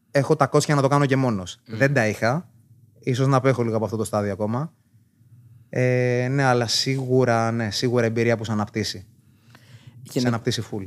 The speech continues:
Speaker 2: Οι άνθρωποι που μένουν εκεί πέρα μόνιμα,
Speaker 1: Μμμ.
Speaker 2: ε, πώς σας αντιμετωπίσανε;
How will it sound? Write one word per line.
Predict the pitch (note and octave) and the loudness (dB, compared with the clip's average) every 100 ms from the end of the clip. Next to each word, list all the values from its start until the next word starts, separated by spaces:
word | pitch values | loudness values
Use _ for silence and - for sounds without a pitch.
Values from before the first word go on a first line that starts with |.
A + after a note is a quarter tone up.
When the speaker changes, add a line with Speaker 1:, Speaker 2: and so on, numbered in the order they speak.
| - | -6
Speaker 2:
Οι | B2 A#2 | 0 2
άνθρωποι | A#2+ C#3 D3+ C#3+ | 4 2 2 2
που | |
μένουν | B2+ C#3 C#3+ | 2 2 2
εκεί | B2+ - | -2 -2
πέρα | C#3+ C#3+ | 0 0
μόνιμα, | C3+ C3+ G2+ F2+ F2 - | 0 -2 -4 -6 -12 -8
Speaker 1:
Μμμ. | A#2 B2 B2+ | -4 -4 -4
Speaker 2:
ε, | A#2 A#2 | -4 -4
πώς | - F3 F3 - | 0 -2 -2 -4
σας | C3+ A#2 G2+ - G#2+ | -2 0 -2 -8 -12
αντιμετωπίσανε; | G2+ G2 - G2 F2 F2+ E2+ E2+ E2 E2 | -8 -10 -8 -10 -10 -12 -12 -12 -14 -16